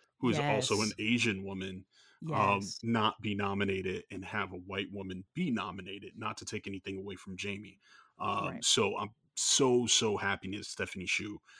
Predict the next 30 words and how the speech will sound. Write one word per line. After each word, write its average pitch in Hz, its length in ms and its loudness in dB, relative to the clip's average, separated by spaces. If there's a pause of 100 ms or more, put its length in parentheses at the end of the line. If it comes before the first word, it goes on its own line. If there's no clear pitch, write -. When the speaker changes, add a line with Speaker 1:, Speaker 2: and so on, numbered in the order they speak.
(260)
Speaker 1:
uh, 80 220 -2
got 92 240 -2
nominated. 95 720 -2
And 98 260 -2
I 107 100 2
think, 110 260 -2 (220)
I 117 80 -4
think - 240 4
Key 139 320 4
is - 320 -4 (760)
the - 140 6
Speaker 2:
Oh, 214 60 6
Speaker 1:
front 226 100 6
Speaker 2:
he's 240 120 4
Speaker 1:
runner. 233 60 4
Speaker 2:
amazing 196 320 6
too. 214 360 4
Speaker 1:
He's, 175 200 4
Speaker 2:
Oh, 208 100 12
Speaker 1:
he, - 20 12
and 180 60 12
Speaker 2:
absolutely. 123 320 6
Speaker 1:
he, 262 100 8
Speaker 2:
He - 20 8
should - 180 6
Speaker 1:
he's 165 80 6
the 143 80 2
Speaker 2:
be. 120 40 0
Speaker 1:
front 113 220 4
runner. 92 300 -6